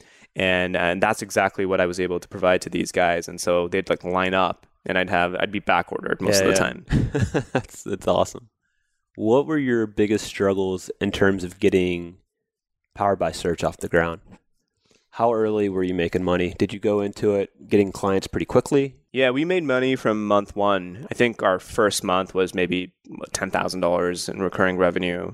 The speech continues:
Speaker 1: and then it scaled very quickly up
Speaker 2: And
Speaker 1: to
Speaker 2: this
Speaker 1: fifty.
Speaker 2: is you working from your home?
Speaker 1: Yeah, yeah, yeah, exactly.
Speaker 2: Gotcha, so
Speaker 1: So
Speaker 2: no overhead, really?
Speaker 1: no overhead at that point.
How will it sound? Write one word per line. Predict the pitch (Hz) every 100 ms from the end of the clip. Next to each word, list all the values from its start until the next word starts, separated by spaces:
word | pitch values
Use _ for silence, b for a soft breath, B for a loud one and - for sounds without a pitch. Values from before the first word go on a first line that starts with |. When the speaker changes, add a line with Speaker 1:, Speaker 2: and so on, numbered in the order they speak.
| -
Speaker 1:
and | 98
then | 92
it | 92
scaled | - 107 95 92
very | 92 90
quickly | 98 - 92
up | 87
Speaker 2:
And | 107
Speaker 1:
to |
Speaker 2:
this | 113
Speaker 1:
fifty. | 101 92
Speaker 2:
is | 98
you | 98
working | 95 90 98 92 90
from | - 95
your | 87
home? | 90 90 90 90
Speaker 1:
Yeah, | 139 175
yeah, | 147
yeah, | 139 107
exactly. | 104 107 107 90
Speaker 2:
Gotcha, | 90 87
so | -
Speaker 1:
So | 98
Speaker 2:
no | 113 110
overhead, | 107 98 98 90
really? | 95 95 95 92 98
Speaker 1:
no | 127 131
overhead | 127 123 123 117
at | 107
that | 101 98
point. | 120 104